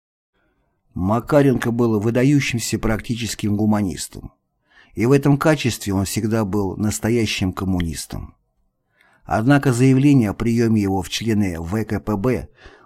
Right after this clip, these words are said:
он подал лишь за два месяца до смерти, в феврале тысяча девятьсот тридцать девятого года, уже будучи знаменитым писателем,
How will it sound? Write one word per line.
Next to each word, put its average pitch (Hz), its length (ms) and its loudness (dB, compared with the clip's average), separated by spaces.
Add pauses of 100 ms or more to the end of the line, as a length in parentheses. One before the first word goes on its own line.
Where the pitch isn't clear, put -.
(120)
он 120 240 2
подал 127 400 2
лишь 101 320 -4
за 107 200 -2
два 120 180 0
месяца 117 400 2
до 101 160 -2
смерти, - 580 -8 (440)
в - 40 -20
феврале 120 480 2
тысяча 139 500 0
девятьсот 95 380 -4
тридцать 104 340 -4
девятого 87 440 -6
года, - 440 -12 (460)
уже 120 260 2
будучи 131 420 0
знаменитым 113 640 2
писателем, - 720 -8